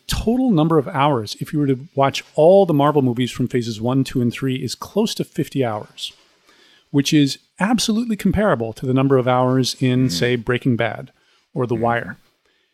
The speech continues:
Speaker 1: And there are some minor characters who are important in this movie who you wouldn't recognize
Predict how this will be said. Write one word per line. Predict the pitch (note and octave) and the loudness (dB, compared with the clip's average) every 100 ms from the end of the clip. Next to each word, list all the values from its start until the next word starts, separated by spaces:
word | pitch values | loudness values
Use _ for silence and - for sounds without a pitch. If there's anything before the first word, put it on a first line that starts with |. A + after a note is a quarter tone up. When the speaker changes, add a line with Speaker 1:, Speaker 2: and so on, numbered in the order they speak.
| _ _ | _ _
Speaker 1:
And | C#3 C3+ C3 C3 | 2 2 2 0
there | C#3+ B2 D3 F3+ | -4 0 2 2
are | F3+ D#3 | 2 0
some | - - B2 B2 - | 0 -4 -4 -4 -4
minor | C3 F#3+ B3+ | 0 2 2
characters | - C3 B2 - C3 - | 0 -2 -2 -4 -6 -4
who | D3+ | -2
are | C3+ | 0
important | A#2 A2 - G#3 G3+ A2+ - - | 0 -2 -4 -4 -4 -8 -14 -8
in | C3+ | -4
this | B2 - | -4 -2
movie | B2 A#2 A#2 - _ _ _ - | -4 -4 -8 -12 _ _ _ -4
who | D3 C3+ C3+ - _ - | 0 2 0 -4 _ -6
you | D3+ | -2
wouldn't | B3 B3 | 2 2
recognize | D3+ D#3+ E3+ F3+ F#3+ G3 F3+ | 2 0 -2 -2 -2 -2 -2